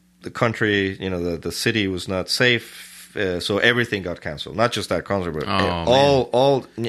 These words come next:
Speaker 1: everything got canceled. Some of the biggest protests were taking place only a f-, couple of wa-, blocks away from where I was living at the time.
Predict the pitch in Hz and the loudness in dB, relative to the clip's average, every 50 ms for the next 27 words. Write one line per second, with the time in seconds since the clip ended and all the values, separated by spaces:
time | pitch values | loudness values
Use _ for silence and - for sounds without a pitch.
0 | - - 139 156 180 175 151 117 - 113 95 92 82 73 - - - 76 65 - | -2 2 4 4 4 4 0 0 0 -4 -2 -2 -4 -4 -2 -4 -6 -6 -6 -8
1 | - - - _ _ - - - - - - - - - - - - - - - | -12 -14 -16 _ _ -20 -20 -20 -20 -18 -18 -16 -16 -16 -16 -16 -16 -16 -16 -18
2 | - - - - - 151 170 185 190 170 147 139 117 - - _ _ _ _ _ | -18 -16 -8 -2 2 2 4 4 4 4 4 2 2 -2 -12 _ _ _ _ _
3 | _ - 156 160 151 151 143 143 - - - - 139 139 135 - 104 101 95 - | _ 0 2 2 4 2 2 0 -2 -4 0 2 2 2 4 2 2 2 2 -2
4 | - - 123 110 104 - - 127 113 113 107 101 - - 117 113 104 117 113 120 | -4 -2 -2 -2 -2 0 0 0 0 0 -2 -6 -2 0 0 2 2 2 0 0
5 | 120 110 101 95 - - - - - - 117 117 117 104 98 98 101 101 98 - | 0 0 -2 -2 -4 -8 -16 -6 0 0 0 2 2 0 2 2 2 2 2 0
6 | - 113 - 107 110 113 113 110 - 107 95 104 104 98 - 98 90 87 85 82 | -2 -2 2 4 4 4 4 2 0 -2 0 2 0 0 -2 -4 -4 -4 -2 -2
7 | 80 85 85 - - 104 107 104 101 87 80 69 - 87 - - 76 76 - - | -2 -4 -4 -4 -2 -2 0 0 0 -4 -6 -8 -8 -12 -10 -8 -8 -8 -10 -12